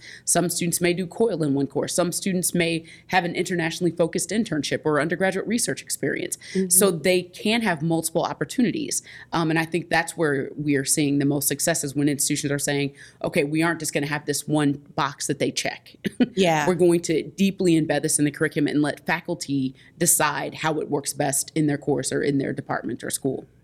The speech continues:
Speaker 2: And, you know, it's, it, that's interesting about that, the transparency piece, because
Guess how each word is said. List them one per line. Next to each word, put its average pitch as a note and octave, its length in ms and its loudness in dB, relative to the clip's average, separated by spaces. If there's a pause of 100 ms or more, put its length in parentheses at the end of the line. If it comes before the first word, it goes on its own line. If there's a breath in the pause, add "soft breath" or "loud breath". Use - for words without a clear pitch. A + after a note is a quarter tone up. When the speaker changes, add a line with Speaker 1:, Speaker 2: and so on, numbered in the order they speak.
Speaker 2:
And, G#3 140 6
you G3+ 80 8
know, F#3 220 6
it's, - 280 -2
it, F#3 300 -2
that's F3 240 2
interesting E3+ 420 0
about D3+ 320 -2
that, C#3+ 320 -2
the C#3+ 80 0
transparency C#3 800 0
piece, F#3 320 2
because D3+ 600 0